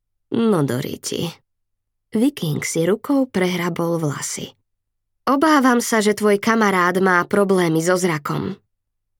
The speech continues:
prihovorila som sa Justiceovi, ukazujúc prstom na Tininu fotku. Tina sa dala niekedy v posledných desiatich rokoch odfarbiť na blond – čím ešte viac zvýraznila malé rozdiely medzi nami.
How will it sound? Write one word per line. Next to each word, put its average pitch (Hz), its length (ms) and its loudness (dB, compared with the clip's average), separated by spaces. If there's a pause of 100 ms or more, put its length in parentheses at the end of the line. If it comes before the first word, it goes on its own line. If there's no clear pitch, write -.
(140)
prihovorila 233 560 2
som 170 240 -4
sa 156 160 -4
Justiceovi, 196 720 -2 (400)
ukazujúc 240 720 0
prstom 285 480 0
na 151 160 -2
Tininu 233 480 0
fotku. - 560 -10 (800)
Tina 285 240 2
sa 214 160 0
dala 196 240 2
niekedy 180 480 0
v - 80 -12
posledných 175 560 0
desiatich 160 560 -2
rokoch 165 400 -2
odfarbiť 175 560 -2
na 170 160 2
blond – - 400 -8 (400)
čím 320 240 4
ešte 254 320 0
viac 240 320 0
zvýraznila 196 880 2
malé 185 400 2
rozdiely 180 640 0
medzi 254 320 2
nami. 143 400 -4